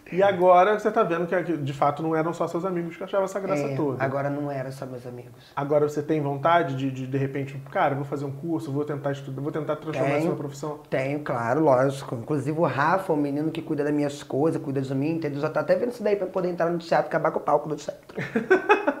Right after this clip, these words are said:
Speaker 1: Maravilhoso. E me fala uma coisa: em relação com as pessoas, assim, é, quando a gente faz um trabalho que tem reconhecimento, como é o caso que tá acontecendo com você agora,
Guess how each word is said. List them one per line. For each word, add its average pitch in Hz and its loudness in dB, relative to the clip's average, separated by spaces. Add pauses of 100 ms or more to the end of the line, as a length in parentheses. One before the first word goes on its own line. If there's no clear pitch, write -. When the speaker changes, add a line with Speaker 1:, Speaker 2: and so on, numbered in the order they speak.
(180)
Speaker 1:
Maravilhoso. 190 -2 (420)
E 262 0
me 277 4
fala 294 12
uma 277 8
coisa: 156 8 (300)
em 233 -2
relação 233 0
com 214 -8
as 190 -10
pessoas, 135 -4
assim, 123 -10 (560)
é, 147 -2 (500)
quando 262 6
a 220 8
gente 180 2
faz 175 6
um 156 -2
trabalho 139 2
que 151 -10
tem 147 -4
reconhecimento, 139 -2
como 143 -4
é 139 -2
o 131 -4
caso 135 -4
que - -18
tá 143 -8
acontecendo 139 -8
com 135 -12
você 135 -10
agora, 139 2